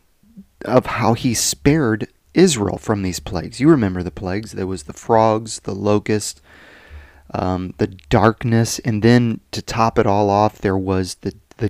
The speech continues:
death of the firstborn, the death angel come over. And Israel was spared of all these plagues,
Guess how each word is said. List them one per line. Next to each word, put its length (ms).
death 340
of 140
the 80
firstborn, 800
the 100
death 340
angel 300
come 260
over. 300
And 320
Israel 460
was 160
spared 640
of 180
all 220
these 280
plagues, 680